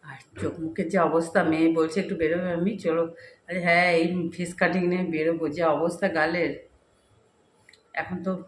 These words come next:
রাজ্যের ওষুধ দেখ চারিদিকে ছড়ানো, এগুলো, মানে, সকাল সাড়ে ছটা থেকে ওষুধ খাওয়া শুরু হয়েছে, সাড়ে বা-, মানে, বারোটার সময় গিয়ে মনে হয় শেষ হবে। কি বলো তো, এখন তো ওষুধটা চলছে, ব্যথাটা একটু কম রয়েছে, এতগুলো ওষুধ পড়ছে, কিন্তু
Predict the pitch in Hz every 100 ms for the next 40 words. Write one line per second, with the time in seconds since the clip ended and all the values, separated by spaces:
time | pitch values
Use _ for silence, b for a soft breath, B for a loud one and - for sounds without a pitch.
0 | - 165 156 - 185 170 165 - 190 170
1 | 175 180 151 156 165 170 170 165 165 185
2 | 175 151 165 175 B B B _ - -
3 | 170 170 175 170 185 185 175 185 202 196
4 | 202 185 196 - 202 202 202 220 208 196
5 | 196 170 175 180 170 170 170 170 175 190
6 | 190 185 175 170 180 180 - 156 160 160
7 | - - _ _ _ _ _ _ _ _
8 | _ _ - B B B B _ _ _
9 | - b b b b b _ 220 208 202
10 | 214 247 - - 175 208 202 208 220 233
11 | 233 233 226 180 180 185 208 208 214 214
12 | 208 202 180 214 202 196 202 - 208 196
13 | 180 - _ b b b 165